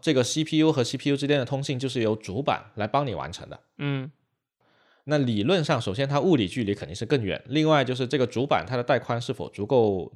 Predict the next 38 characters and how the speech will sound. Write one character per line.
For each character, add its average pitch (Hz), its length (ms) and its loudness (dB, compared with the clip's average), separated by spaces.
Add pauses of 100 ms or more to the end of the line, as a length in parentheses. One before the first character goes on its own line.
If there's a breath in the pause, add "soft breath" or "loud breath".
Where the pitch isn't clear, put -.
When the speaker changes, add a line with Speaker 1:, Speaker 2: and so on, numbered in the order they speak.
Speaker 1:
嗯， 98 180 -14
支 147 160 0
撑 139 260 0
你 104 100 -4
两 95 180 -2
个 95 100 -6
C 117 140 -6
P 120 100 -8
U 120 80 0
之 123 80 -4
间 127 120 0
的 107 60 -2
通 127 160 -4
信。 110 220 -8
再 156 160 2
三 143 280 -2
就 139 100 -2
是 120 260 -2 (380 loud breath)
你 117 140 -2
要 156 140 4
知 160 120 0
道 160 180 4
一 117 80 0
块 143 200 2
普 98 200 -4
通 143 200 0
的 127 80 4
P - 180 -4
C 135 160 -2
主 110 180 0
板， 127 220 0 (300 loud breath)
它 143 140 0
的 127 120 4
两 95 240 0
颗 135 160 0
C 131 160 -4
P 127 200 -4
U 127 240 0